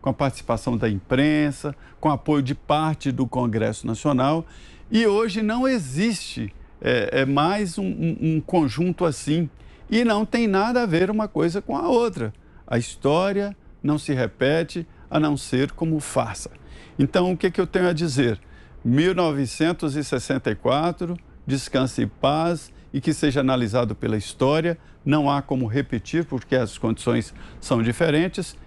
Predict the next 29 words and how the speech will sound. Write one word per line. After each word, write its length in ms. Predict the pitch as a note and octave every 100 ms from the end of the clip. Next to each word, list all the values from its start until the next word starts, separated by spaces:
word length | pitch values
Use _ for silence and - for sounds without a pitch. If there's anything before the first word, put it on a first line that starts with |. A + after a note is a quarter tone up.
| -
E 80 | C4
pronto. 480 | - E3+ F3+ - - - -
E 100 | G#3
quem 180 | - F3+
falou 280 | E3+ D3
isso 180 | D3 -
aqui 160 | D#3+ F#3
foi 180 | E3+ A#3
Santos 320 | - F4+ -
Cruz. 440 | F4+ G4 - - - - - - - -
É 80 | C3
hora 320 | D3 G#3 A3
de 100 | G3+
deixar 380 | G#3 G#3 G#3 F#3
isso 380 | F#3+ G3+ - G3+
mesmo 440 | F3+ F3 F3+ G3+
para 400 | - D3+ E3 F3+
a 80 | -
história. 580 | F#3 - - C#3+ D#3+ A2 - - - -
Mas 160 | - A3+
por 220 | B3+ A3
que 240 | G3+ G3+
não 180 | F3 E3
deixam 320 | C#3+ E3 D#3+
dormir 380 | C#3+ C#3 C3 D3
tranquilamente 680 | - C3+ D3 C3+ B2+ B2+ B2+
na 100 | B2
história? 460 | A2 - A#2 G#2 - - -
Porque 400 | A#2+ C#3+ C3